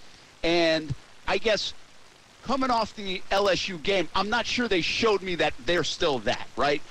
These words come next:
They're gonna go beat a lesser opponent in Louisville because they know how to win now. I, I'm just not sure I can say that,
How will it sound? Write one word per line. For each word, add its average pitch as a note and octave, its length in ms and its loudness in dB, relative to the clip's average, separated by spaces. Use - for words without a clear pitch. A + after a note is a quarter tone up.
They're G3+ 120 2
gonna A3 160 2
go F#3+ 160 2
beat G3+ 160 0
a D#3+ 80 4
lesser E3+ 440 0
opponent E3 440 2
in C#3 140 2
Louisville D3+ 500 2
because C#3+ 400 0
they F3 300 2
know E3+ 240 2
how D#3 200 0
to B2 140 0
win C3+ 420 0
now. A2 300 -2
I, E3 180 0
I'm E3+ 140 2
just E3+ 180 -2
not F3+ 160 0
sure F3 160 0
I D3+ 80 4
can C3 160 -2
say E3 300 0
that, B2+ 280 2